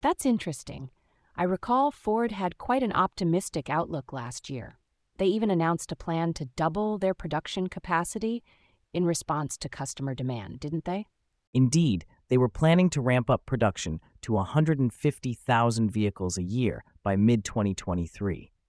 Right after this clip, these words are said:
Speaker 2: They even idled their Rouge Electric Vehicle Center in Michigan for upgrades to accommodate this new production capacity.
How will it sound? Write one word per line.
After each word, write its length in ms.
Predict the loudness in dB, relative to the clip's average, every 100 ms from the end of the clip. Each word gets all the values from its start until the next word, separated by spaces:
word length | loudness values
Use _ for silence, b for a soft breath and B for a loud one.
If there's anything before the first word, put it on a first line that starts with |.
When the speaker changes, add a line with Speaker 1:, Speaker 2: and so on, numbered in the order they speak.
| _ _ _ _ _
Speaker 2:
They 80 | 0
even 320 | 4 4 4 6
idled 400 | 8 8 6 4
their 160 | 0 2
Rouge 320 | 4 4 4
Electric 460 | 2 0 -2 -6
Vehicle 380 | 0 0 2 -2
Center 380 | -2 -2 -4 -6
in 200 | 0 4
Michigan 440 | 4 4 -2 -6 -8
for 180 | -4
upgrades 500 | 0 0 0 -4 -4 -4
to 120 | -4
accommodate 580 | -2 2 2 2 -2 -2
this 220 | -6 -2
new 100 | -2
production 500 | -2 -4 -4 -4 -10
capacity. 680 | -8 -4 -2 -2 -8 -14